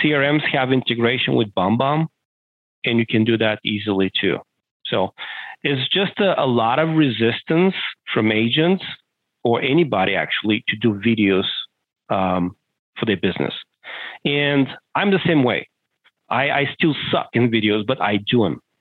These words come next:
And they do, they do work because people call me and say, "Hey, I see, I'm getting your videos." And I ask them, "Hey, do you watch them?" And say,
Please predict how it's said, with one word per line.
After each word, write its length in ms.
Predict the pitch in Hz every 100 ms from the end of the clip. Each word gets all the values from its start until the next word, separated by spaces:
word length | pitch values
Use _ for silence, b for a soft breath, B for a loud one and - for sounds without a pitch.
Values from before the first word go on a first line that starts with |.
| _ _ _ -
And 140 | 151
they 100 | 180
do, 400 | 170 147 208 185 - _ -
they 120 | 165
do 120 | 185
work 400 | 208 156 175 - - - _ -
because 320 | 143 151 139 - - _ -
people 220 | 165 156
call 180 | - 143
me 120 | 139
and 60 | 120
say, 120 | 143
"Hey, 280 | - 185 - B B B B - _
I 160 | - 160 -
see, 120 | 196
I'm 260 | 143 147 135
getting 220 | 175 190
your 100 | 147
videos." 480 | 120 208 196 120 135 - -
And 120 | 127 127
I 60 |
ask 240 | 135 143 -
them, 300 | 135 120 - _ -
"Hey, 160 | 165 120
do 80 |
you 100 | 139
watch 220 | 113 110 -
them?" 200 | 240 254
And 120 | 240 135
say, 160 | 120